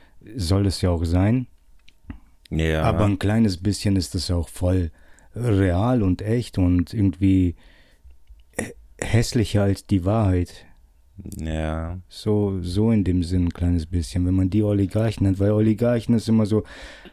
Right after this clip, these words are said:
Speaker 1: weil diese Milliardäre wollen sich immer so darstellen, als ob die keinen Einfluss auf unser aller Leben haben, so
Speaker 2: Ja.
Speaker 1: als ob ihr Geld aus dem Nichts kommt und nichts mit uns zu tun hat, aber das stimmt ja nicht. Vielleicht nicht mit allen Menschen der Welt, aber mit einem,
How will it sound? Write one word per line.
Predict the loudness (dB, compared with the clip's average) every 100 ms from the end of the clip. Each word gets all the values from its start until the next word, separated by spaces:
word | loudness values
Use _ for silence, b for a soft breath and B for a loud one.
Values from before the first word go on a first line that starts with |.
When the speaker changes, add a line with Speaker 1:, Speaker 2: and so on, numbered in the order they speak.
| B B _
Speaker 1:
weil | -4 -4
diese | -4 -4 -4 0 2 4
Milliardäre | 2 4 2 2 0 2 2 0
wollen | 0 2 0
sich | -2 0
immer | 0 2
so | 0
darstellen, | -2 -2 -2 0
als | -2 0
ob | -4 -4
die |
keinen | -4 -2 0
Einfluss | 0 -4 -2 -4 -2
auf | -4 -2
unser | -2 -2 -2
aller | 0 0 0
Leben | 2 0 0 -2
haben, | -2 -2 -2
so | 0
Speaker 2:
Ja. | 0
Speaker 1:
als | 0 -2
ob | -6 -2
ihr | -2
Geld | 0 0 0 -4 -20 b b b
aus | -4 -4 0
dem | 0 2
Nichts | 0 -4 -4
kommt | -4 -2
und | -2 0
nichts | -2 0
mit | -4 -2
uns | -2 -4 -4
zu | -8
tun | -4 -2 0 0
hat, | -2
aber | -4 -2 -2 -2
das | -4 -8
stimmt | -4 -4 -4
ja | -4
nicht. | -4 -8
Vielleicht | -8 -4 -4 -8 -20 -20 -10 -2
nicht | -2 -2
mit | -6 -6 -4
allen | 0 2
Menschen | 2 0 0
der | 0 2
Welt, | 0 0
aber | -2 0
mit | 0 0 0
einem, | 2 0